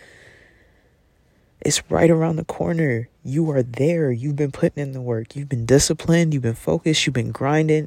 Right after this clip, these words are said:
It's coming. It's coming. You could take your foot off the pedal now. You can, you can stop.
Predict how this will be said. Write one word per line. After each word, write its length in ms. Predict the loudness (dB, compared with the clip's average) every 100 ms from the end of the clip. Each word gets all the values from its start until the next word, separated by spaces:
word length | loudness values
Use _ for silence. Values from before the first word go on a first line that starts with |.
| -2
It's 180 | -2 -2
coming. 560 | -8 -4 -2 -2 -6 -4
It's 200 | -4 -4
coming. 680 | -8 -8 -4 -4 -4 -6 -10 -18 -20 _ _ _ _ _ _ _ _ _ _ _ _ _ _ _ _ _ _ _ _ -12
You 160 | -8
could 140 | -4 0
take 300 | 2 2 0
your 100 | -2
foot 240 | -2 -2
off 160 | -2 -4
the 100 | -8
pedal 540 | -8 -6 -4 -6 -8
now. 360 | -10 -10 -10 -12 _ _ _ -18 -16 -14 -8
You 140 | -4
can, 240 | -4 -4 -6
you 80 | -8
can 140 | -8
stop. 480 | -8 -6 -6 -6